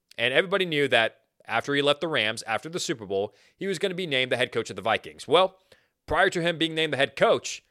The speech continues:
with that news already being out, prior to the Super Bowl, I had the chance to ask him, "What are some things that you wanna instill in the culture for the Vikings when you do accept that job?"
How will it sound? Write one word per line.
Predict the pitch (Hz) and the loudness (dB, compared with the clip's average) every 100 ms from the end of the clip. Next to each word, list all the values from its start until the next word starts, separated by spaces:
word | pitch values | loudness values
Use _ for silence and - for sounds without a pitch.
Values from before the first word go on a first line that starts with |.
| _ - | _ -10
with | 113 | -2
that | 135 | 0
news | 135 151 | 0 0
already | 151 139 | 2 2
being | 135 123 | 0 2
out, | 170 120 98 - _ _ | 2 2 -2 -12 _ _
prior | - 123 | -2 -2
to | 117 | -2
the | 104 | -8
Super | 135 190 | -6 -6
Bowl, | 110 107 | -2 0
I | 135 | 2
had | 156 | 0
the | |
chance | 131 156 139 - _ _ _ | 0 -2 -2 -4 _ _ _
to | - - 147 | -12 -6 2
ask | 170 - | 2 2
him, | 113 87 82 _ _ _ - | -4 -4 -8 _ _ _ 0
"What | 139 226 | 4 4
are | |
some | 208 220 | 2 -2
things | - 180 165 | 0 -2 0
that | 143 - | -4 -2
you | |
wanna | 160 160 | -4 -4
instill | 147 139 - - 143 143 156 | -6 -8 -8 0 4 4 4
in | 123 | -2
the | 117 | -6
culture | - - 151 - 113 92 90 _ _ | -8 -2 -2 -2 -4 -4 -6 _ _
for | _ 165 170 | _ -4 -4
the | |
Vikings | 135 147 135 107 95 104 | 4 6 6 0 -10 -8
when | 127 | -8
you | 123 | -6
do | 113 127 127 - | -4 -2 -2 -6
accept | 120 - 113 101 _ - | -8 -4 -4 -4 _ -6
that | 110 - | -6 -2
job?" | 117 90 73 | 0 0 -2